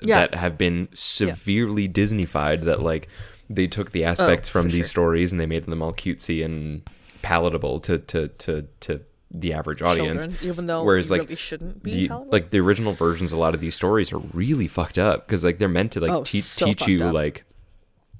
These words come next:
Speaker 2: that, like, they're, they're,
Speaker 1: Oh, yeah.
Speaker 2: they have, like, more intense morals, um, to their story. But, um, but, you know, they're just getting rid of a lot of the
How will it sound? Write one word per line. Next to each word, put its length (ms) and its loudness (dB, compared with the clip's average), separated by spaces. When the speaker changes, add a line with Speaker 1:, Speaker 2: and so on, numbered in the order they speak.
Speaker 2:
that, 160 0
like, 180 2
they're, 120 0
they're, 180 2
Speaker 1:
Oh, 40 -2
yeah. 80 -8
Speaker 2:
they 120 0
have, 420 0
like, 280 -6
more 300 2
intense 460 -2
morals, 580 -2
um, 540 0
to 120 -2
their 120 2
story. 520 4
But, 340 -2
um, 580 -2
but, 200 0
you 80 0
know, 140 0
they're 180 2
just 240 -10
getting 220 0
rid 120 -4
of 100 -4
a 40 0
lot 180 -2
of 180 -8
the 220 -4